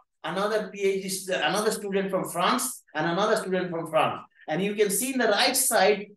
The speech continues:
we have a huge, uh, audience which are coming from the students in the s-, primary and secondary school,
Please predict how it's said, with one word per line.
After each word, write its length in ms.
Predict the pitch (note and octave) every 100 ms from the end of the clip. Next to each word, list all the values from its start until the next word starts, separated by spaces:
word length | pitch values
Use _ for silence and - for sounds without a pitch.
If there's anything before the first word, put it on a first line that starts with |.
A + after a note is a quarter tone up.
| -
we 300 | F3 G#3 G#3
have 500 | F#3 G#3+ G3+ G3 - F#3
a 160 | D#3+ D3+
huge, 560 | A3+ C#4 B3 F#3 - - _ _ -
uh, 60 | F3+
audience 760 | F3 A3 A#3 A3 G#3 - -
which 220 | F#3 G3
are 220 | G#3 F#3+ F3+
coming 280 | F#3 G#3+
from 160 | F#3 F#3+
the 80 | F3+
students 840 | - A#3 A#3+ A3+ - - - - _ _
in 200 | F#3 F#3+
the 120 | F#3 F#3
s-, 440 | F#3 - - - _
primary 440 | F#3 F3+ F#3+ G3
and 120 | F#3+ F3
secondary 440 | E3 E3 F3+ F3
school, 440 | E3+ E3+ E3 D#3+